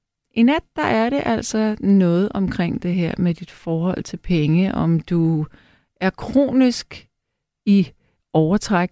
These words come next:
på din bankkonto, eller om du har været sindssygt god til at spare og har arbejdet hårdt hele dit liv, eller du investerer dine penge, eller hvad du nu gør. Det kan også være, at du har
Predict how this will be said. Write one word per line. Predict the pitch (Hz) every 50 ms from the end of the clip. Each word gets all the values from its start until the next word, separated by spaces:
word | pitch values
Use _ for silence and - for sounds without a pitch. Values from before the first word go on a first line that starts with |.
| _
på | - - 175
din | 160 160 175 175 139
bankkonto, | - 170 165 165 196 - - 254 220 214 208 - - 208
eller | 190 - - 156 151 151 160
om | 151 156 156
du | - - 160
har | 147 156
været | 156 165 180 190
sindssygt | - - - 277 277 269 - - - 208
god | - 190 185 - -
til | - - - 202 190 - - -
at | 156 147 143 151 151
spare | - - _ - 139 - 90 139 151 185 220 240 240 233 -
og | - - 170 165 160 175 - - - - - - - - _
har | _ - - 285
arbejdet | 269 117 - 220 - 254 240 220 - - 180 185 170
hårdt | 156 147 165 170 180 233 277 -
hele | - 247 233 240 262 254
dit | - 254 220 214
liv, | 202 233 269 285 277
eller | 262 233 208 190 180
du | - - 170 165 156
investerer | 147 139 143 143 131 147 147 - - - - 247 262 - 277 262
dine | 254 - 220 208 202 190
penge, | - - 180 165 165 170 185 196 202
eller | 185 160 147 147 143 139 143 135 _ _ _ _ _ _ -
hvad | 151 165 185 196
du | 220 226
nu | 214 196 190
gør. | - - 160 147 143 143
Det | 160 - 190
kan | - 254
også | 247 - -
være, | 247 233
at | 220 -
du | 196 180
har | 170 160 160 156 151 156